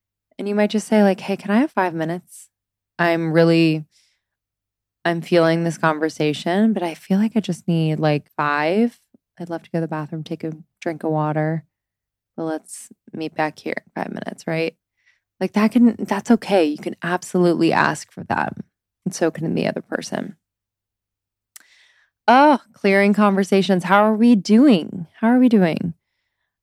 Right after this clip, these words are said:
I hope this ins-, has inspired you to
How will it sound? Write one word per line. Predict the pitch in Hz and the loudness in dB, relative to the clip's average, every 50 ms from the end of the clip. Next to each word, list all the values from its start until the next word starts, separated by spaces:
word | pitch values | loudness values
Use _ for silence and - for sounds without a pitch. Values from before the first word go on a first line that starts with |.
| _ _ - | _ _ 2
I | 185 202 | 4 6
hope | 196 214 240 226 | 6 6 4 4
this | - 269 - - | 2 0 0 0
ins-, | 220 208 - - - - _ | -2 -4 -4 -8 -16 -20 _
has | - 170 190 196 160 | -6 -2 -2 -2 -2
inspired | 165 170 160 - - 151 147 151 160 165 165 | -2 -8 -6 -2 0 2 2 2 2 2 2
you | 175 175 180 180 190 208 220 | 2 2 4 4 6 4 4
to | 214 - - - - 180 175 165 165 160 160 156 156 156 156 | 2 -2 -8 -2 0 2 2 4 4 4 4 4 4 4 2